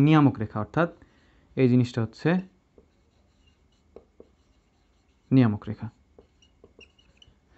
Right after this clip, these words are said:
তাহলে এই পুরা চিত্রটা এবার দেখো ফার্স্ট থেকে একদম।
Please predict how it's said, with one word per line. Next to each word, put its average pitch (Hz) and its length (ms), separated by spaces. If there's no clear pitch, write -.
তাহলে 175 220
এই 208 120
পুরা 262 240
চিত্রটা 233 320
এবার 151 180
দেখো 117 180
ফার্স্ট 196 300
থেকে 165 200
একদম। 113 180